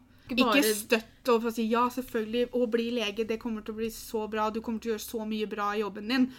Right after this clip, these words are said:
Speaker 1: Mm.
Speaker 2: og så bli en lege, og så finner du ut, «Ja, men vet du, dette, dette er ikke jeg interessert i.» Selvfølgelig, det kan bli annerledes enn det du trodde. At
Speaker 1: Mm.
Speaker 2: det er ikke sikkert du så for deg at det skulle bli så slitsomt eller så mye jobb.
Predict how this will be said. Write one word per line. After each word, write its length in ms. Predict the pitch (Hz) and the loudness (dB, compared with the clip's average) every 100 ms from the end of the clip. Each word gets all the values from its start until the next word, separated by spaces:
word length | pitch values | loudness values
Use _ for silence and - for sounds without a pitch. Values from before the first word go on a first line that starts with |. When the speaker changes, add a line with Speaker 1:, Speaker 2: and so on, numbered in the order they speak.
| 240 | -4
Speaker 1:
Mm. 300 | 247 220 226 | -2 -2 0
Speaker 2:
og 100 | 226 | 0
så 160 | 220 220 | 2 0
bli 200 | 208 208 208 | 0 -4 -2
en 100 | 220 | 0
lege, 480 | 214 202 208 220 220 - - | 0 0 0 -2 -2 -8 -10
og 80 | 214 | -6
så 100 | 226 | -2
finner 180 | 233 202 | -2 -2
du 60 | |
ut, 60 | 196 | -4
«Ja, 100 | 208 | -4
men 160 | 214 208 | -4 -4
vet 160 | 220 | -6
du, 60 | 208 | -6
dette, 180 | 214 208 - | -10 -12 -10
dette 220 | - - 254 | -10 -4 -4
er 100 | 254 | -2
ikke 160 | 220 | -4
jeg 120 | - 208 | -6 -6
interessert 400 | 208 214 190 214 | -8 -8 -4 2
i.» 140 | 277 - - | 2 0 -2
Selvfølgelig, 540 | - 262 233 202 226 | -2 0 -2 0 0
det 140 | 226 220 | 0 -4
kan 440 | - 214 220 220 - - - - | -4 -2 0 -2 -4 -20 -20 -12
bli 320 | 214 214 220 233 | -4 -2 -2 0
annerledes 600 | 220 208 190 202 214 - | -4 -2 -6 -6 -8 -8
enn 200 | 214 208 | -6 -6
det 180 | 202 196 | -6 -6
du 80 | 208 | -8
trodde. 540 | - 226 - 240 254 - | -4 -6 -2 -2 -2 -2
At 140 | 226 | -2
Speaker 1:
Mm. 0 | |
Speaker 2:
det 160 | 214 226 | -2 -4
er 60 | 214 | -4
ikke 100 | 233 226 | -4 -6
sikkert 320 | 220 - 214 | -8 -8 -8
du 80 | 214 | -10
så 280 | - 214 196 | -4 -4 -4
for 120 | 180 | -8
deg 60 | |
at 60 | 190 | -8
det 100 | 202 | -10
skulle 220 | - 214 202 | -6 -8 -4
bli 200 | 254 285 | -2 -2
så 240 | - 214 | -2 -4
slitsomt 580 | - 233 - 196 202 208 | -2 -6 -6 -10 -10 -10
eller 160 | 208 220 | -8 -6
så 220 | - 240 | -2 -2
mye 220 | 233 220 | 0 -2
jobb. 240 | 214 202 | -4 -6